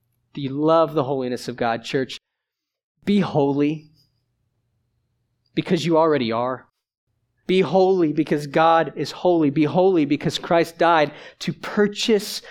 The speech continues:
for you this holiness. It's yours. So be who you are. Be holy. Protect the purity of the church.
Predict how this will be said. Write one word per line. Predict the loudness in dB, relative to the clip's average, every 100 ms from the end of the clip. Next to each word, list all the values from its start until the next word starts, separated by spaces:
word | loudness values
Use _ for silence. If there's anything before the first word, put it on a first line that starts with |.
| -20
for | -4 2 4 4
you | 2 2 2
this | 2 -2
holiness. | -4 -6 2 2 4 0 0 -2 -2
It's | -6 -6
yours. | -12 -4 2 4 2 -2 -8 -14 -18
So | -6 -2
be | -2 -2 2 2 2 -2 -8
who | -2 2 2 0 -4
you | -2 2 2 2 -4 -2
are. | 2 4 2 0 -8 -18 _
Be | -8
holy. | -4 0 0 0 -2 -6 -14 _ _ _ _
Protect | -10 -4 -2 -2 -4
the |
purity | -4 0 0 0
of | -2
the |
church. | -6 -4 -4 -6 -14 -18 -20 -20